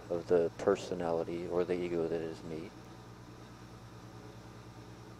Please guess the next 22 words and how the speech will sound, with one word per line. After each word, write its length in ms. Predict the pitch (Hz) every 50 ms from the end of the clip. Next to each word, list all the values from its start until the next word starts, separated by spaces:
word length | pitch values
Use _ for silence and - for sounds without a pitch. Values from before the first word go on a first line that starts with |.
| - - - - - - - - - - - - -
but 140 | - 98 95
an 100 | 104 104
internal 460 | 101 101 98 - 117 110 110 104 92
celebration 800 | - - - 90 90 85 85 - 95 90 87 82 - - - 85
of 120 | 82 80 80 78 - - - - - - - - - - - - -
all 280 | - 92 95 95 92 87
things, 340 | - - - 85 78 80 - - - - - - - - - - - - - - - - - - - - - - - - - - - - - - - - - - - - - -
an 60 | 92
internal 460 | 95 92 - - - - 117 113 113 104
celebration 880 | - - - 101 95 95 90 - - 92 92 90 87 - - - 80 80 78 - - - -
of 80 | 82 80
the 80 | 87
mission 380 | 82 85 95 90 - - 92 90
in 140 | 87 82 82
which 200 | 82 85 - -
I 80 | 87 -
came, 380 | - - - 90 85 85 80 76 - - - - - - - - - - - - - - - - - - - - - - -
to 80 | - -
be 120 | - 101
the 100 | 92 85
highest, 600 | - - - 101 104 117 117 113 - - - - - - - - - - - - - - - - - - - - - - - - - - - - - -
the, 80 | - -